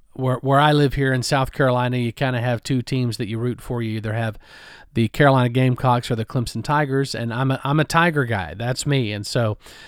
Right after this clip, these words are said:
uh, d-, I better not get any hate messages or anything. Uh, and then I like the Panthers. Ki-, that's kinda the home team thing, Carolina Panthers. So, so we've got that, the, that,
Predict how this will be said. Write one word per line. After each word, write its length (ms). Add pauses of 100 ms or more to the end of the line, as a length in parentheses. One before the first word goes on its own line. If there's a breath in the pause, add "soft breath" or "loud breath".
(160 loud breath)
uh, 340
d-, 220
I 80
better 220
not 160
get 80
any 160
hate 260
messages 500
or 80
anything. 440 (480 loud breath)
Uh, 200
and 180
then 280
I 180
like 280
the 80
Panthers. 580
Ki-, 160
that's 220
kinda 160
the 80
home 300
team 280
thing, 280
Carolina 420
Panthers. 540
So, 280 (480 loud breath)
so 200
we've 180
got 320
that, 320
the, 160
that, 320